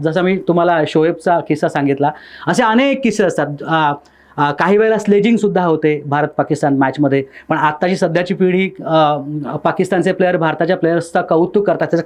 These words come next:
कारण पाकिस्तानकडे सध्या म्हणावे त्या दर्जाचे फास्ट बॉलर, स्पिनर किंवा even बॅट्समन साईल नाही आहेत आणि त्याच्यामुळे पाकिस्तानला थोडासा काढता पाय घ्यायला लागतो. जर का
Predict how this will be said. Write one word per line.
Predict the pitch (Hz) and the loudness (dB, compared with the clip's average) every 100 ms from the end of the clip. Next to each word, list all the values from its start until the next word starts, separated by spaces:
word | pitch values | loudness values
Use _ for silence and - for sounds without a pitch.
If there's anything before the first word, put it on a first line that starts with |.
| - | -2
कारण | 202 208 151 - - _ _ _ - | 0 2 -2 -4 -20 _ _ _ -4
पाकिस्तानकडे | 143 185 - 170 160 160 160 | 0 -2 0 0 2 0 0
सध्या | 151 135 151 143 139 _ _ _ | -2 -2 0 0 -2 _ _ _
म्हणावे | 131 143 165 175 180 - _ | 0 2 2 2 0 -4 _
त्या | 160 | -2
दर्जाचे | 165 147 143 156 147 165 156 | 0 0 2 0 0 0 0
फास्ट | 156 151 151 | 2 0 0
बॉलर, | 147 139 139 139 - | 0 2 2 0 -10
स्पिनर | - - 170 165 147 - | -8 0 2 2 0 -2
किंवा | 170 165 | 2 2
even | 156 165 | 2 2
बॅट्समन | 143 135 160 143 | 0 0 0 0
साईल | 147 135 113 _ _ | 0 -2 -4 _ _
नाही | 143 156 151 | 2 4 2
आहेत | 147 - - - | 0 -6 -8 -4
आणि | 143 | 0
त्याच्यामुळे | 185 180 170 175 | 0 2 2 2
पाकिस्तानला | 170 - 165 170 170 | 0 0 -2 2 0
थोडासा | 170 196 202 196 185 190 - - | 2 2 2 2 0 -2 -8 -4
काढता | 160 160 175 | -2 0 2
पाय | 175 | 2
घ्यायला | 156 156 | 2 2
लागतो. | 160 160 | 0 0
जर | 151 165 | 0 0
का | 175 220 196 | 0 0 -2